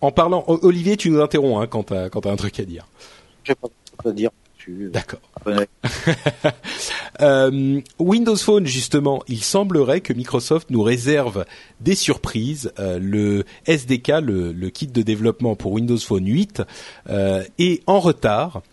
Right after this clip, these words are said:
Speaker 1: Et il est en retard peut-être parce que Microsoft ne veut pas annoncer avant l'heure et avant qu'elle ne soit prête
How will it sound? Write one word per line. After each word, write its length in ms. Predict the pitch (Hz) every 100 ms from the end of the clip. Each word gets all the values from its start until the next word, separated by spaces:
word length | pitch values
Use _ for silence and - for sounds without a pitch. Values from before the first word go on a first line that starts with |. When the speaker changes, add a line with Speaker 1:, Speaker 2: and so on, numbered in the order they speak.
| - - - _ -
Speaker 1:
Et 60 | 127
il 200 | 151 208
est 60 |
en 140 | 247 208
retard 640 | - 175 165 220 208 - _ _
peut-être 600 | - 214 - 190 226 - -
parce 260 | - 135 -
que 120 | -
Microsoft 760 | 185 185 160 156 - 180 190 -
ne 80 | 123
veut 140 | 135
pas 220 | 147 165
annoncer 500 | 135 147 143 - 143 -
avant 260 | 160 156
l'heure 240 | 147 147 113
et 60 |
avant 200 | 101 113 143
qu'elle 180 | 117
ne 80 | 107
soit 240 | 110 113 -
prête 320 | - 190